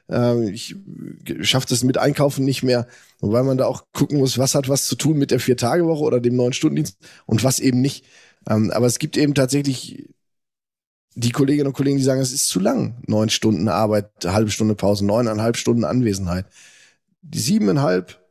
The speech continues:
mit halbe Stunde Pause, acht Stunden ist gut, anderthalb Stunden länger,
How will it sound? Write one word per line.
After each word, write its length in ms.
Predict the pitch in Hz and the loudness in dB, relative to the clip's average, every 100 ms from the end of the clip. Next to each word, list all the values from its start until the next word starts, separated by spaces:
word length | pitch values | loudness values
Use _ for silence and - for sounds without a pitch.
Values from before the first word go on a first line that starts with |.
| _ _ _ | _ _ _
mit 340 | - 127 123 - | 0 0 0 -2
halbe 220 | 120 135 | 0 0
Stunde 260 | 120 127 127 | 0 0 2
Pause, 400 | 147 190 165 170 | 2 0 0 -2
acht 220 | 180 - | -4 -4
Stunden 440 | - - 165 165 - - _ _ - | -8 0 0 0 -4 -18 _ _ -16
ist 100 | - | -2
gut, 320 | 220 254 - | 0 0 0
anderthalb 320 | 151 147 139 | 0 2 0
Stunden 240 | - 143 | 0 0
länger, 400 | 135 160 160 160 | 2 0 0 -4